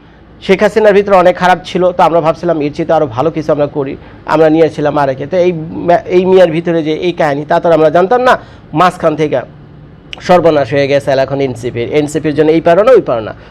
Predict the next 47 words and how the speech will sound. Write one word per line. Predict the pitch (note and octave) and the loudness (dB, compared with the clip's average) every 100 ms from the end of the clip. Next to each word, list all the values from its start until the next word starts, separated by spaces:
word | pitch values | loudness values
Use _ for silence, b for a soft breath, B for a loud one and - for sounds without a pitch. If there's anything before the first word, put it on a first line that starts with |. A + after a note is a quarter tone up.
| B | B
গর্ত | C3+ D3+ D3+ | -2 -2 -2
খুঁড়তে | D#3+ F3 F3+ | -6 -4 -2
গেছিলো | F3 E3+ F3 | -2 -2 2
আওয়ামী | E3 F3+ | 2 2
লীগের | G3+ A3 | 0 0
জন্য, | A#3+ C#4 | 2 2
নিষিদ্ধ | G#3 D3 D#3+ E3 | 2 -2 -8 -8
টিষিদ্ধ | E3+ F3+ E3 | -8 -6 -6
করে | E3 E3+ E3 | -6 -6 -4
সুবিধা | D#3+ F3 G3 | -4 0 0
পাওয়ার | G3+ A3+ | 2 2
জন্য, | C4+ G4 G#4+ B B B | 2 2 0 B B B
এখন | E3 F3+ | -2 -2
সেই | D3+ E3+ | -2 -4
গর্তে | C#3+ C#3+ D#3+ | -2 -2 -2
তারা | C#3+ C#3 C3+ | -2 -2 0
নিজেরই | C3+ C3 E3 A3+ | -2 -2 -2 -4
ডুবে | D#3 C#3+ D3+ - - - - | -2 0 0 -2 -14 -20 -6
মরতেছে। | - D3+ D3 B2 | 0 0 0 -2
এখন | B2+ E3+ | -2 0
যে | E3+ E3+ | 0 0
সামনে | E3 D3+ | 0 0
যে | D3 | 0
ইলেকশন | C#3+ C3+ D#3 D3+ | -2 -2 0 2
হবে, | D#3+ F3+ B B B B - D3 | 2 0 B B B B -14 -2
যদি | D#3+ D3+ D#3 | 0 2 0
ফেয়ার | D#3 F#3+ F#3+ | 2 2 2
ইলেকশন | D#3+ D#3+ D#3+ E3+ | 0 -2 0 -2
হয় | D3+ D#3+ C3+ G#2+ | -2 -2 -2 -2
এবং | D3+ E3 | -2 0
কারোর | D#3+ D3+ | 0 0
সাথে | E3+ D#3 | 0 -2
জোট | C#3+ F3 | 0 0
ফোট | - D#3+ | 2 0
না | D#3 E3+ | 2 0
করে, | E3 D#3+ B2 | 0 -2 -2
তাহলে | D3 D#3+ | -4 -4
তারা | E3 F#3 | -2 0
একটা | G#3+ - - B3 | 0 0 0 0
সিটও | - G3+ F3+ | -2 -4 -2
পাবে | D#3+ B2+ C3+ | 0 0 -2
না। | |
এটা | E3 G#3+ | -2 0
ওয়ারেন্টির | C#3+ D3 - | 2 2 0
সাথে | E3 D3+ D3 | -4 -4 -2
গ্যারান্টি | C3 C3 C3+ | -2 -2 -6
দিলাম, | C3 B2 | -6 -6